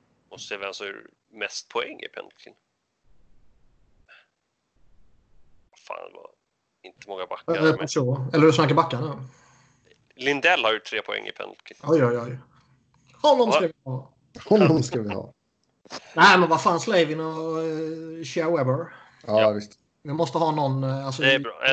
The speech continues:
Speaker 2: Weber
Speaker 1: left
Speaker 2: har
Speaker 1: och en
Speaker 2: ju
Speaker 1: right
Speaker 2: kommit
Speaker 1: också.
Speaker 2: tillbaka på ett jävligt
Speaker 3: Ja.
Speaker 2: imponerande sätt och vi måste ha någon ful i-, hård jävel.
Speaker 1: Ja, ja. Som kör så här tacklingar bara i ryggen och
Speaker 2: Dunkar i huvudet i plexiglas.
Speaker 1: Ja, ja.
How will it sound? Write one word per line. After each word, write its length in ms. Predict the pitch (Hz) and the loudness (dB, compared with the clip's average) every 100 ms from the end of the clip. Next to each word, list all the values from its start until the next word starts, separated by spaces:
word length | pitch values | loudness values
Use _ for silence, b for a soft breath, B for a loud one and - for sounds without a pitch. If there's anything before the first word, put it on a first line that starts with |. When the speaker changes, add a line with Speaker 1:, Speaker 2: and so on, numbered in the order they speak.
| 143 | 2
Speaker 2:
Weber 60 | 120 | 0
Speaker 1:
left 120 | 113 | 0
Speaker 2:
har 120 | 165 | 2
Speaker 1:
och 60 | 110 | 2
en 60 | 160 | 2
Speaker 2:
ju 60 | |
Speaker 1:
right 120 | 104 | 0
Speaker 2:
kommit 120 | 127 156 | -4 -6
Speaker 1:
också. 140 | - | -6
Speaker 2:
tillbaka 300 | 147 135 135 | -4 -4 -6
på 80 | 143 | -8
ett 100 | 131 | -6
jävligt 280 | 139 131 127 | -4 -4 -6
Speaker 3:
Ja. 40 | |
Speaker 2:
imponerande 440 | 123 170 143 135 | -8 -4 -4 -4
sätt 240 | 131 123 123 | -4 -8 -8
och 80 | 123 | -8
vi 40 | |
måste 240 | 143 135 | -8 -4
ha 120 | 147 139 | -4 -2
någon 180 | 131 | -2
ful 380 | 127 139 113 117 | -2 -2 -4 -4
i-, 280 | 127 139 147 | -6 -6 -8
hård 280 | 143 135 117 | -2 0 0
jävel. 320 | 117 117 113 90 - _ _ _ | 0 -2 -6 -10 -16 _ _ _
Speaker 1:
Ja, 200 | 98 90 | -6 -6
ja. 120 | 73 _ _ _ _ | -8 _ _ _ _
Som 200 | - 117 | -8 -6
kör 200 | 113 104 | -4 -4
så 60 | 98 | -6
här 80 | |
tacklingar 440 | - - - 101 98 | -8 -12 -10 -8 -8
bara 260 | 98 101 101 | -6 -8 -8
i 20 | |
ryggen 340 | 98 95 95 95 | -10 -12 -12 -14
och 60 | 95 _ _ _ _ _ | -18 _ _ _ _ _
Speaker 2:
Dunkar 540 | - 139 131 127 127 131 | -4 -4 2 4 4 4
i 20 | |
huvudet 400 | 127 127 120 120 | 2 2 0 -2
i 20 | |
plexiglas. 480 | - 123 - 120 123 110 | -4 -8 -8 -10 -4 -2
Speaker 1:
Ja, 60 | 110 | -2
ja. 120 | 85 | -4